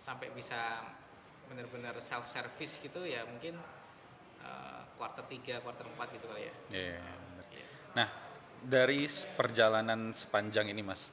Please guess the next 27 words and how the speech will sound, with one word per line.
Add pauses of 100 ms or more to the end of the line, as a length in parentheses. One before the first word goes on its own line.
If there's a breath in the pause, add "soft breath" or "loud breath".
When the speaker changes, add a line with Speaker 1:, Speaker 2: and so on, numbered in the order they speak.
Speaker 2:
kira-kira (500 loud breath)
ada
cerita,
bukan
cerita,
ada
ini
nggak
sih? (220)
Ada
hal
yang
sebenarnya
kalau
lu
balik
lagi
ke
waktu
itu
bisa
lu
lakukan
lebih
baik
lagi? (1300)
Speaker 1:
Eh,